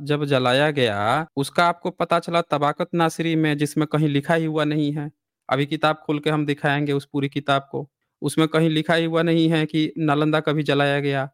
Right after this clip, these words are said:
और दूसरी बात कि जो ऋग्वेद है, जो पन्द्रहवीं सदी में लिखा गया है, उसको आप बता रहे हैं कि पन्द्रह सौ बीसी में लिखा गया है। हम्म? कौन सी पढ़ाई पढ़े हैं भाई? मैंने क्या कहा? आप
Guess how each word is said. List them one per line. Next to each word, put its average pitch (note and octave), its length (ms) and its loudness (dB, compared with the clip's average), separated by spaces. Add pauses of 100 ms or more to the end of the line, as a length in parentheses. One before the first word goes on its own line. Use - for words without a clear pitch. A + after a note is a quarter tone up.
(300)
और D3+ 180 4
दूसरी C#3+ 420 -2
बात F3 480 0
कि - 560 -2 (220)
जो E3+ 600 2
ऋग्वेद F3 640 0
है, D3 300 2
जो D#3+ 120 -2
पन्द्रहवीं D#3+ 580 0
सदी F#3 320 -2
में F#3 120 2
लिखा D#3 360 0
गया A#2 280 0
है, B2+ 420 0 (100)
उसको G#3+ 340 -2
आप G3+ 120 2
बता F#3+ 380 0
रहे G3 120 0
हैं F#3+ 180 2
कि F#3+ 100 -4
पन्द्रह F3+ 380 0
सौ F3+ 140 0
बीसी C#3 360 -2
में F3 120 0
लिखा E3+ 240 -2
गया E3 240 0
है। F3 160 -6 (380)
हम्म? F3+ 120 2 (360)
कौन C4 220 6
सी C#4+ 100 4
पढ़ाई F#3 340 2
पढ़े C#3+ 260 0
हैं A#2 220 0
भाई? D#3 280 -2 (400)
मैंने F#3+ 120 2
क्या A3+ 200 4
कहा? F3+ 240 2 (100)
आप D#3 100 -2